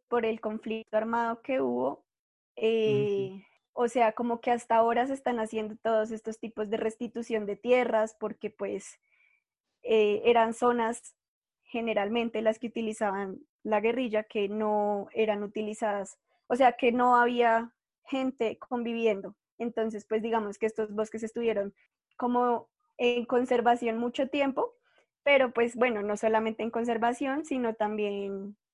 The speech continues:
Speaker 1: se prestaron para otros usos, como cultivos ilícitos y demás. Entonces, digamos que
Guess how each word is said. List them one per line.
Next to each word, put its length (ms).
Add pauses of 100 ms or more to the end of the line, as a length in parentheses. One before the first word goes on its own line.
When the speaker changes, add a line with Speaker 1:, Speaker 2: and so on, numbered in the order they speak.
(300)
Speaker 1:
se 160
prestaron 500
para 280
otros 300
usos, 420 (200)
como 540 (320)
cultivos 500
ilícitos 520
y 40
demás. 380 (100)
Entonces, 360
digamos 360
que 360